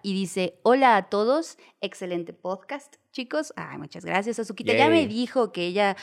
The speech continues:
Speaker 1: nos escucha mientras está en su desayuno de los sábados.
Speaker 2: Qué
Speaker 1: Entonces,
Speaker 2: chido, qué
Speaker 1: buen
Speaker 2: chido.
Speaker 1: provecho, buen provecho,
Speaker 2: Provechito,
Speaker 1: Azuquita.
Speaker 2: provechito.
Speaker 1: Y, eh, pide que saquen el especial del mes de orgullo. Ah,
Speaker 2: Estaría
Speaker 1: estaría bien
Speaker 2: bueno.
Speaker 1: bueno, estaría muy, muy bueno. Ay,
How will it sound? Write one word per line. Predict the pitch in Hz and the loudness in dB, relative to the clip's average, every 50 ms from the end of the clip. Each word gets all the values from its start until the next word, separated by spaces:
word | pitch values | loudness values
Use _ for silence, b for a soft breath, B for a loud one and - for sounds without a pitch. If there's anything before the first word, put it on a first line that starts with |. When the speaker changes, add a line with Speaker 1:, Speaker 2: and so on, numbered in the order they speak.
| B B B B | B B B B
Speaker 1:
nos | - 175 175 165 | 0 0 0 0
escucha | 175 160 - - 196 190 - - 226 214 | -2 -6 -4 -4 -6 -4 -2 -2 -2 -2
mientras | 208 185 170 170 170 170 | -2 -4 -4 -6 -8 -8
está | - - 180 | -4 -2 0
en | 190 190 | 0 0
su | 185 220 214 | 0 -2 -2
desayuno | 185 170 165 170 165 165 175 180 190 202 | -2 -2 0 0 2 2 4 2 2 2
de | 214 202 | 0 0
los | 175 - - | -2 -4 -4
sábados. | - 208 190 208 220 226 214 196 175 - | -2 0 2 4 4 2 2 -2 -4 -4
Speaker 2:
Qué | - | -4
Speaker 1:
Entonces, | 175 165 165 175 180 - 220 214 | -4 -4 -4 -4 0 0 0 0
Speaker 2:
chido, | 135 135 127 110 95 | 0 0 -2 -2 -4
qué | 98 113 | -4 -2
Speaker 1:
buen | - 285 285 | 0 0 0
Speaker 2:
chido. | 349 330 | 2 2
Speaker 1:
provecho, | 349 392 208 214 - 226 185 165 165 185 - | 2 2 2 0 0 0 0 0 -2 -4 -6
buen | 254 269 | -6 -4
provecho, | 294 330 339 262 - - 233 | -2 0 0 0 0 0 0
Speaker 2:
Provechito, | 185 180 160 | 0 0 0
Speaker 1:
Azuquita. | 139 123 - - 127 | -2 -2 -2 -4 -6
Speaker 2:
provechito. | - - - - - - 113 104 B B B B B B _ | -6 -8 -10 -14 -18 -20 -20 -20 B B B B B B _
Speaker 1:
Y, | - 262 294 311 320 330 330 330 - - _ | 2 4 6 6 6 6 4 4 2 -2 _
eh, | - 233 233 233 233 233 233 233 226 226 226 - - _ | 2 4 4 6 6 6 6 6 6 4 4 2 -2 _
pide | - 285 302 330 311 311 311 320 311 | 2 4 6 6 6 4 2 0 0
que | - 254 240 247 254 - - | 2 4 4 4 2 0 -4
saquen | - - 320 320 320 349 320 302 | 0 2 2 2 4 4 2 2
el | 277 247 | 2 2
especial | 226 208 - - 220 202 - 247 233 226 240 | 0 -2 -2 -4 -6 -2 2 2 4 4 4
del | 214 214 202 190 | 2 0 0 -2
mes | 190 208 220 226 240 233 - - - - _ _ - | -2 -4 -4 -4 -6 -6 -10 -14 -16 -18 _ _ -10
de | 165 160 180 170 | -4 0 2 2
orgullo. | 165 160 160 151 160 185 202 165 - - 160 - - _ _ - | 2 0 0 -4 -4 -4 -4 -4 -6 -10 -14 -16 -20 _ _ -12
Ah, | - 269 294 294 302 302 294 294 294 285 285 269 - | -8 -6 -6 -4 -4 -6 -6 -6 -8 -8 -10 -12 -14
Speaker 2:
Estaría | - - - 240 240 | -10 -6 -4 -2 0
Speaker 1:
estaría | 269 285 | 0 2
bien | 285 302 302 285 | 2 2 2 2
Speaker 2:
bueno. | 269 302 311 311 302 | 4 4 4 4 2
Speaker 1:
bueno, | 247 214 202 - | 2 -2 -6 -8
estaría | - - - 240 233 247 247 | -12 -8 -4 -2 0 0 2
muy, | 254 254 254 262 262 254 | 2 2 0 0 0 -2
muy | 254 247 247 | -2 -2 -2
bueno. | 226 247 240 233 190 180 180 175 - - - | -2 0 0 0 0 -2 -2 -6 -12 -20 -12
Ay, | - - 180 175 175 | -6 -2 0 0 0